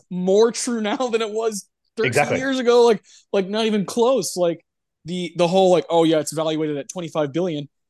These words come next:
Speaker 1: Now it's valued at, like, three hundred billion. <laughs>
Speaker 2: Well,
Speaker 1: Like
Speaker 2: I know the, the line, the line where he, where he says, the Sean Parker character, played, played really well by Justin Timberlake. Um, he says, he says, uh, you know, it's, you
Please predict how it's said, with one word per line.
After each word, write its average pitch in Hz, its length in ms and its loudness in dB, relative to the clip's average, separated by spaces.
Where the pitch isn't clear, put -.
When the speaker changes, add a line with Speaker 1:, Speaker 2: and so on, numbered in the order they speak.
Speaker 1:
Now 285 260 2
it's - 140 2
valued 226 520 -2
at, 220 120 2
like, 208 160 0
three 247 320 -6
hundred 302 480 -2
billion. 170 480 -8
<laughs> 285 200 -6
Speaker 2:
Well, 165 140 8
Speaker 1:
Like 151 100 -2
Speaker 2:
I 170 80 4
know 185 120 6
the, 160 160 2
the 156 140 4
line, 143 300 2
the 131 100 2
line 147 220 2
where 139 80 4
he, 127 240 -2
where 110 100 -6
he 117 160 -4
says, 107 460 -6
the 104 220 -4
Sean 107 220 -4
Parker 120 240 -2
character, 101 540 -6
played, 113 140 2
played 117 220 2
really 123 320 -2
well 123 220 0
by 101 140 -2
Justin 131 260 -4
Timberlake. 117 340 -4
Um, 139 440 2
he 147 180 -2
says, 127 480 -4
he 139 100 -4
says, 131 300 -2
uh, 104 160 -2
you 117 140 -6
know, 156 80 0
it's, 139 140 -6
you 131 300 -8